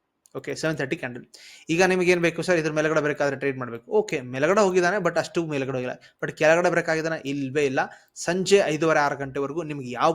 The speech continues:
ಕಡೆನೂ ಮೊಮೆಂಟಮ್ ಕೊಟ್ಟಿಲ್ಲ. ಅಂದ್ರೆ ಸ್ಟ್ರಡಲ್ ಸ್ಟ್ರಾಂಗಲ್ ವರ್ಕ್ ಆಗಿದೆ. ನೀವು ಇವಾಗ್ಲೂ ಕೂಡ cost to cost ಇದೆ ಅಥವಾ ಲಾಸ್ ಅಂತೂ ಇಲ್ವಾ? ಇಲ್ಲ. That's the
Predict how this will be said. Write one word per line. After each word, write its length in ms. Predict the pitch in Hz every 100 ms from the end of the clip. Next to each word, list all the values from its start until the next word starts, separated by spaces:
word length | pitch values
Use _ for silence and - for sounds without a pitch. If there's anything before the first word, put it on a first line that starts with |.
| 165
ಕಡೆನೂ 280 | 151 156 175 139
ಮೊಮೆಂಟಮ್ 400 | 139 143 156 160 -
ಕೊಟ್ಟಿಲ್ಲ. 280 | 175 127 117 - _ _ _ _ _ - 147
ಅಂದ್ರೆ 240 | 156 175 175
ಸ್ಟ್ರಡಲ್ 280 | 147 143 156
ಸ್ಟ್ರಾಂಗಲ್ 300 | - 139 143 135
ವರ್ಕ್ 160 | 131 127
ಆಗಿದೆ. 180 | 135 160 147
ನೀವು 140 | 156 143
ಇವಾಗ್ಲೂ 320 | 151 175 180 180
ಕೂಡ 60 | 165 156
cost 160 | 143 139
to 60 | -
cost 140 | 170 175
ಇದೆ 100 | 175
ಅಥವಾ 140 | 180 147 123
ಲಾಸ್ 200 | 156 -
ಅಂತೂ 160 | 175 180 135
ಇಲ್ವಾ? 200 | 120 120
ಇಲ್ಲ. 80 | 117 - _ _ _ _ _ -
That's 160 | 151
the 40 | 214